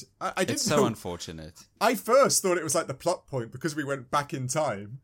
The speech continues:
Speaker 1: Maybe they were doing, like, a, a back in time
Speaker 2: <laughs>
Speaker 1: graphics type
Speaker 2: Whoa.
Speaker 1: side of things. Like,
Speaker 2: Okay.
Speaker 1: oh, that's clever.
Speaker 2: <laughs>
Speaker 1: Um,
Speaker 2: Giving them
Speaker 1: or
Speaker 2: the benefit of the doubt.
Speaker 1: Yeah, like they were using a, a, a cinematic bit from the PlayStation three games that I couldn't remember.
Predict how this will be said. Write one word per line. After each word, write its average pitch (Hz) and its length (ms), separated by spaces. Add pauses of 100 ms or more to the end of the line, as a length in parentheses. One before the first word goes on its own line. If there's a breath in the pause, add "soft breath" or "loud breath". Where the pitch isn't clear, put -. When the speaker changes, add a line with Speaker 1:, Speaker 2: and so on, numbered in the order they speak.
(120)
Speaker 1:
Maybe 156 320
they 139 120
were 135 100
doing, 135 240
like, 127 220
a, 127 240
a 123 100
back 143 220
in 160 100
time 143 400
Speaker 2:
<laughs> - 0
Speaker 1:
graphics 147 640
type 311 160
Speaker 2:
Whoa. 330 140
Speaker 1:
side 196 180
of 202 80
things. 214 260
Like, 170 300
Speaker 2:
Okay. - 240 (240)
Speaker 1:
oh, 160 220
that's 254 240
clever. 156 520
Speaker 2:
<laughs> - 40 (340 loud breath)
Speaker 1:
Um, 202 220
Speaker 2:
Giving 147 260
them 143 100
Speaker 1:
or 214 180
Speaker 2:
the - 40
benefit 127 360
of 123 100
the 127 80
doubt. 123 300
Speaker 1:
Yeah, 240 200
like 175 220
they 185 100
were 175 80
using 170 420
a, 160 280
a, 156 160 (100)
a - 40
cinematic 165 680
bit 175 220
from 170 260
the 165 60
PlayStation 151 580
three 180 180
games 120 300
that - 140
I 120 60
couldn't 127 280
remember. 101 460